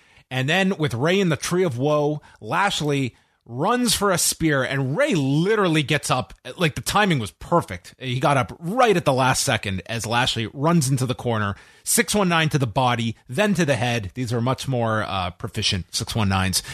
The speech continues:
And then Rey hit the splash, but in kicking out, Lashley just lifted him up while kicking out and turned it into the Hurt Lock,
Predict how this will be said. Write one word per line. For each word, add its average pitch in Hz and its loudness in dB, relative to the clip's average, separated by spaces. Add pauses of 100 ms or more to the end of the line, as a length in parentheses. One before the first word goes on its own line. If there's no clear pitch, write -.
(160)
And 139 -2
then 131 0
Rey 196 4
hit - -2
the - -6
splash, 151 0 (300)
but 175 0
in 175 2
kicking 214 0
out, 196 2 (160)
Lashley 196 2
just 160 2
lifted 170 0
him 170 0
up 147 0
while 135 0
kicking 170 0
out 127 0 (380)
and 175 -2
turned 214 2
it 214 -2
into 190 2
the 160 2
Hurt 185 -2
Lock, 131 0